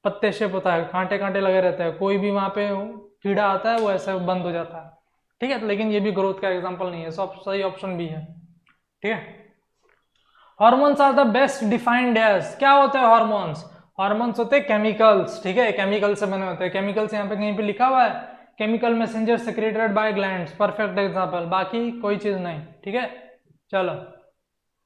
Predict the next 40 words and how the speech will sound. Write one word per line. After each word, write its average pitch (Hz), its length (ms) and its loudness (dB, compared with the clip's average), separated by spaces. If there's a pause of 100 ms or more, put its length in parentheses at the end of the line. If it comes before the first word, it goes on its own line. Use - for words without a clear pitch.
(260)
which 233 200 0
of 233 80 0
the 254 120 0
following 254 420 0
gland 254 340 0 (120)
produce 233 520 2
the 254 160 4 (140)
hormone 233 440 6
insulin? 233 600 2
कौन 233 220 4
सा 240 120 6
hormone, 233 720 2
insulin 247 400 0
कहाँ 240 200 4
से 240 120 2
निकलता 240 400 2
है? 220 180 4
Pancreas, 208 880 2
ठीक 190 120 -6
है, 254 180 0 (480)
पैंक्रियास 226 580 2
से 233 100 -2
निकलता 208 400 -2
है। 180 140 0
Pancreas 220 500 0
option 226 300 -2
दिया 233 200 0
है, 285 220 0
सी, 208 240 -4 (420)
Pancreas 202 480 0
दिया 185 240 -2
हुआ 175 100 -4
है, 165 120 -8
ठीक 202 140 -2
है। 233 120 0 (420)
Thyroid 196 360 2
से 226 140 0
क्या 233 160 2
निकलता 214 420 2
है? - 280 -6